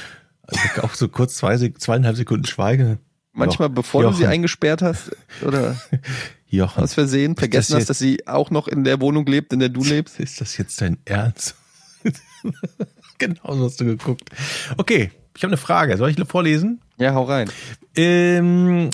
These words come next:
Speaker 1: Howard, ich war noch nie in Starbucks. Welche Dinge habt ihr noch nie gemacht, die wahrscheinlich alle anderen schon mal gemacht haben? Äh.
Speaker 2: Nochmal was?
Speaker 1: Ich war noch nie bei Starbucks, sagt er. Und welche Dinge habt ihr noch nie gemacht,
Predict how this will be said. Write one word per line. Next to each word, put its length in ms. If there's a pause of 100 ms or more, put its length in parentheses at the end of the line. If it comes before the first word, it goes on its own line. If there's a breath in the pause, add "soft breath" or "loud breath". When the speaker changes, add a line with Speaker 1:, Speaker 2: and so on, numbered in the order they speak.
(220)
Speaker 1:
Howard, 520
ich 120
war 80
noch 120
nie 120
in 80
Starbucks. 600
Welche 240
Dinge 180
habt 160
ihr 100
noch 120
nie 140
gemacht, 300
die 80
wahrscheinlich 480
alle 240
anderen 240
schon 120
mal 100
gemacht 300
haben? 200 (1080)
Äh. 40
Speaker 2:
Nochmal 360
was? 340 (340 loud breath)
Speaker 1:
Ich 160
war 80
noch 100
nie 140
bei 100
Starbucks, 460
sagt 220
er. 140 (200)
Und 140
welche 260
Dinge 240
habt 220
ihr 160
noch 140
nie 140
gemacht, 420